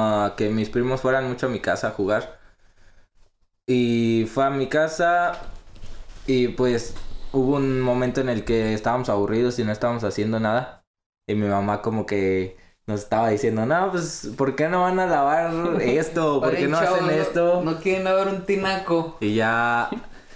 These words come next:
Speaker 1: nos dijo que, que si le ayudábamos a lavar,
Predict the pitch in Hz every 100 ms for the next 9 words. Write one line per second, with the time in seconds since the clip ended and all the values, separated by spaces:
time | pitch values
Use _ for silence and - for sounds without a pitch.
0 | - - - - - 123 127 127 120 110
1 | 123 131 123 - 120 117 - 120 120 117
2 | 110 110 123 131 - 107 104 107 110 113
3 | 117